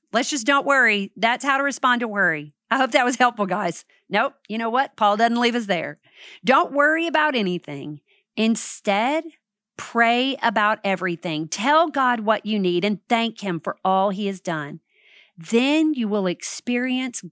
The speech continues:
God's peace, which exceeds anything we can understand. His peace will guard your hearts and minds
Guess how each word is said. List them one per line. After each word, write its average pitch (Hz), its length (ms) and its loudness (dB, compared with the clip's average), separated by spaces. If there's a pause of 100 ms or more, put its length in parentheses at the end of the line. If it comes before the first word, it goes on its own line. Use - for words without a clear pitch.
(100)
God's 226 520 -4
peace, - 720 -4 (560)
which 233 180 0
exceeds 247 560 -2 (180)
anything 254 640 2
we 185 120 -2
can 190 160 -4
understand. 170 760 -6 (240)
His 294 360 0
peace 311 600 0
will 214 440 -2
guard 254 460 0
your 196 200 -6
hearts - 460 -2
and 226 160 -6
minds 170 560 -8